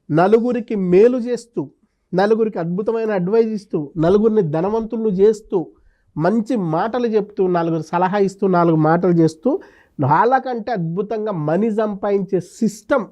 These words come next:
నేను మీకు నేర్పిస్తాను. So అట్లా ప్లాన్ చేసుకోండి.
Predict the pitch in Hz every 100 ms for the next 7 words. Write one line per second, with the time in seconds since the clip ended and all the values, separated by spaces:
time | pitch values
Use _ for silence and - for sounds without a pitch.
0 | _ _ _ _ _ - 175 180 247 202
1 | 131 - - _ _ _ _ _ _ _
2 | _ _ _ - 262 208 269 - 254 247
3 | 240 - 202 147